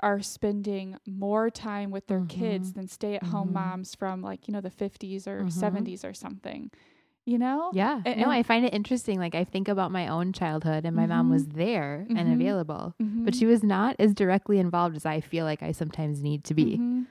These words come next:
Speaker 1: Mm-hmm.
Speaker 2: you know?
Speaker 1: Yeah. It, it's just, it's, it's, it's really, really interesting. And so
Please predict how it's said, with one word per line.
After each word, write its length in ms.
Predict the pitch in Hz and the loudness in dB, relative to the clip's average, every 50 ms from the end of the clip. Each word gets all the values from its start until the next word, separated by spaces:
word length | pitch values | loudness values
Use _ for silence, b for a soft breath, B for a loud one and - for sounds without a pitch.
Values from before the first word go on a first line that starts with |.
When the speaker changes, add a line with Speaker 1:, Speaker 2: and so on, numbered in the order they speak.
| _ - | _ -4
Speaker 1:
Mm-hmm. 360 | 233 214 220 247 247 254 254 254 - 185 | -4 -2 0 0 0 0 0 0 2 4
Speaker 2:
you 60 | 170 | 4
know? 320 | 160 147 143 151 175 190 - | 4 4 2 2 0 0 0
Speaker 1:
Yeah. 380 | 247 285 349 392 311 226 202 | 0 0 0 0 -2 -2 -2
It, 180 | - - 254 - | -2 -2 -2 -2
it's 200 | 247 254 - - | -4 -6 -6 -6
just, 260 | - 262 - - - - | -6 -6 -6 -8 -10 -8
it's, 200 | - 233 - - - | -8 -8 -8 -8 -10
it's, 260 | - 226 - - - 240 - _ | -10 -8 -8 -10 -12 -12 -12 _
it's 200 | - 226 - - | -8 -8 -8 -6
really, 300 | 220 220 247 285 294 269 | -4 -4 -2 -2 -2 -2
really 220 | 233 214 214 202 190 | -2 -2 -2 -2 -2
interesting. 640 | - 220 226 - 202 202 - - 196 185 180 175 190 | -2 -2 -2 -2 -4 -6 -6 -6 -6 -6 -6 -6 -6
And 120 | 196 185 | -6 -6
so 300 | - 202 190 185 190 | -4 -2 -2 -2 -2